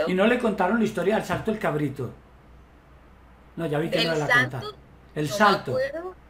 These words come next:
Speaker 2: No.
Speaker 1: No, ya vi que no la contaron. La próxima vez que vaya a Cartagena, visite las partes turísticas.
Speaker 2: <laughs> Tengo que volver a, a subir.
Speaker 1: Y tampoco le contaron, lo voy a dibujar,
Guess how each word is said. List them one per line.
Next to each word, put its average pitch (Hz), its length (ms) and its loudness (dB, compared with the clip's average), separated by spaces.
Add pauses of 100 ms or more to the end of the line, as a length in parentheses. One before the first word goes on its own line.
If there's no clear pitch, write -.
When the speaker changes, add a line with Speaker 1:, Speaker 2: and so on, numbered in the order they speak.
(680)
Speaker 2:
No. 226 320 -6
Speaker 1:
No, 170 140 2
ya 151 120 0
vi 160 100 -2
que 170 100 -4
no 175 100 -2
la 156 140 -2
contaron. 156 340 -4
La 147 80 -4
próxima 196 260 -6
vez 156 100 -8
que 208 80 -6
vaya 196 120 -2
a 190 40 -6
Cartagena, 180 520 -6 (460)
visite 156 800 -4 (300)
las 135 160 -4
partes 131 400 -8
turísticas. - 520 -8 (840)
Speaker 2:
<laughs> - 1900 -6
Tengo 220 160 -4
que 247 80 -2
volver 214 380 2
a, 214 340 2
a 233 60 -2
subir. 185 320 -14 (1800)
Speaker 1:
Y 196 100 0
tampoco 220 440 4
le 240 140 6
contaron, 185 640 4
lo 170 100 2
voy 185 120 4
a 233 80 6
dibujar, 165 540 2